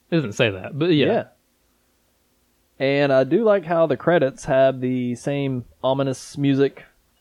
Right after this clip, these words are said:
Speaker 2: from the opening titles playing over the credits.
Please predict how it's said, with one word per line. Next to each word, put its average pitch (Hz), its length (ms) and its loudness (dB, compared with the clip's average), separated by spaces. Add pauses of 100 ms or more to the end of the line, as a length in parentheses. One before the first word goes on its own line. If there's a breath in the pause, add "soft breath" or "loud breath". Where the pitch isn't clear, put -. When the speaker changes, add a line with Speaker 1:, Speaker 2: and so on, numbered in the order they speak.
(100)
Speaker 2:
from 123 180 -6
the 123 80 -4
opening 139 520 -4
titles 139 560 -4 (320)
playing 123 240 -4
over 113 120 -6
the 107 60 -10
credits. - 540 -4